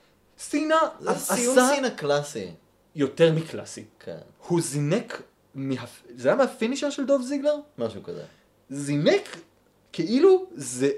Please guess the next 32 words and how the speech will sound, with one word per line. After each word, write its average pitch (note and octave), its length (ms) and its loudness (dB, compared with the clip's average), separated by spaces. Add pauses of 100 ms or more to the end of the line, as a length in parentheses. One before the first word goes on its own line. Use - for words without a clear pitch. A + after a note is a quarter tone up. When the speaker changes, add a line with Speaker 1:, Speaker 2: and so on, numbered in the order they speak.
(100)
Speaker 1:
אמצע, - 420 -2
מה G#3+ 220 2
אמצע F3 200 2
הקרב? B2+ 180 -2 (140)
תחילת F3+ 500 0
הקרב A2+ 360 -4
Speaker 2:
כן. - 140 -4 (100)
Speaker 1:
אל C3 140 2
ה-A C3+ 60 6
A, C3 720 0
Speaker 2:
כן. - 120 -14
Speaker 1:
ועם C#3 200 4 (100)
כל C4+ 260 6
הכוח D#4 380 2 (100)
והצמדה C#3+ 580 4
מיידית. C#3+ 480 0
Speaker 2:
כן, F#2+ 320 -2
והנה, B2+ 340 2
אמרתי, G#2 400 -2
זה G2+ 120 -10
פינישרים D#3 640 -4
מיותרים. A#2 540 -6 (280)
לא, A#2 160 -2
Speaker 1:
סינה, D#3 240 2
Speaker 2:
לא G#3 60 0
צריך A2+ 180 -4
לעשות G2+ 240 -4
Speaker 1:
השבוע C3 140 -6 (100)
Speaker 2:
פינישרים D3 160 4
Speaker 1:
היה C#3+ 140 6
Speaker 2:
מיותרים. C3 80 2 (160)
Speaker 1:
דיון B2 280 -4